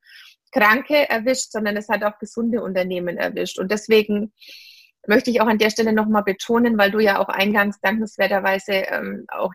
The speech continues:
die Entscheidungen auch der Bundesregierung oder der Landesregierungen gelobt hast. Das macht man sich ja nicht leicht. Ja, keiner sagt, „Ja, jetzt machen wir mal hier alles dicht“, sondern jeder weiß natürlich, was das für wirtschaftliche Konsequenzen hat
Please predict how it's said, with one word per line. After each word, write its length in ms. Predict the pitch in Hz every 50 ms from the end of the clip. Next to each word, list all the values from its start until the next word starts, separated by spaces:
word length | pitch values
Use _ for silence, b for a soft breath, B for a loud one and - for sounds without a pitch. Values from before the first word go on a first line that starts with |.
| -
die 100 | - 202
Entscheidungen 580 | 196 202 - - 196 208 220 220 214 202 196 202
auch 160 | 202 202 - - -
der 80 | 185
Bundesregierung 680 | - 220 226 226 220 - - 214 - - 214 208 208 202
oder 180 | 196 196 190
der 120 | 196 196 190
Landesregierungen 800 | 185 185 202 208 208 - - 214 - 208 196 208 202 196 196 196
gelobt 340 | - 196 196 214 - - - 226
hast. 160 | 214 214 - _ B B B B B B B B _ _ _
Das 180 | 208 214 -
macht 260 | 233 202 202 - - 247
man 100 | 240 233
sich 160 | - 226 -
ja 80 | 233
nicht 180 | 214 196 185 -
leicht. 280 | - 185 190 226 - - -
Ja, 180 | 190 185 -
keiner 320 | - - 214 202 208 202 208
sagt, 220 | - 208 202 - -
„Ja, 160 | 208 190 196
jetzt 180 | 196 196 - -
machen 140 | 196 208 214
wir 100 | 202 202
mal 140 | 202 196
hier 160 | 220 208 196 -
alles 340 | - 196 196 202 - -
dicht“, 300 | - 214 233 233 - - _ _ _ _ _ _ _ _ _ _ _ _ _ _ _ _ _ _ _ _ _ b b b b b b _
sondern 320 | - 214 208 208 208 196
jeder 240 | 214 220 233 208 202
weiß 220 | 202 208 214 -
natürlich, 360 | 254 226 214 214 202 208 202
was 160 | 202 202 208 -
das 200 | 208 208 - -
für 160 | 202 190 190
wirtschaftliche 640 | 202 214 - - 247 240 - - 214 220 - 220 220
Konsequenzen 840 | - 208 214 214 - 214 208 - - 208 185 214 208 - 202 202
hat 220 | 196 190 254 -